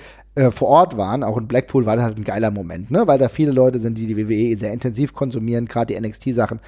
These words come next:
Und für die ist es ein ultimativ geiles Ding. Da waren eh so ein paar mit Shirts. Ich glaub, danach waren's noch mehr. Naja, gut. Also, N X T haken wir jetzt mal ab. War ein schönes Erlebnis. Ich würd auf jeden Fall ganz gerne wieder zu so einem Pay-Per-View gehen. Ich muss sagen,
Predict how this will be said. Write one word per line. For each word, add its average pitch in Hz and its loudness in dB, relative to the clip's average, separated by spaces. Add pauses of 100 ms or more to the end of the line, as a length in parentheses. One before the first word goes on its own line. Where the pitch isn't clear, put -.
(240)
Und 123 -4
für 117 0
die 110 0
ist 110 -2
es 107 -8
ein 101 -6
ultimativ 117 0
geiles 104 -6
Ding. 113 -4
Da 107 0
waren 104 -4
eh 147 4
so 151 2
ein 127 -2
paar 123 0
mit 123 -4
Shirts. 120 0 (260)
Ich - -20
glaub, - -4
danach 95 -4
waren's 95 -12
noch - -18
mehr. - -20 (120)
Naja, 165 4
gut. 165 4 (360)
Also, 139 4
N 175 4
X 220 0
T 226 4
haken 185 2
wir 196 2
jetzt 170 0
mal 165 0
ab. - -6
War 180 4
ein 175 0
schönes 202 2
Erlebnis. 185 0
Ich 156 -10
würd 180 4
auf 160 0
jeden 180 4
Fall 160 -2
ganz 156 -4
gerne 147 0
wieder 185 4
zu - -10
so 127 2
einem 143 0
Pay-Per-View 135 -2
gehen. 139 -2
Ich - -10
muss 131 -6
sagen, 143 0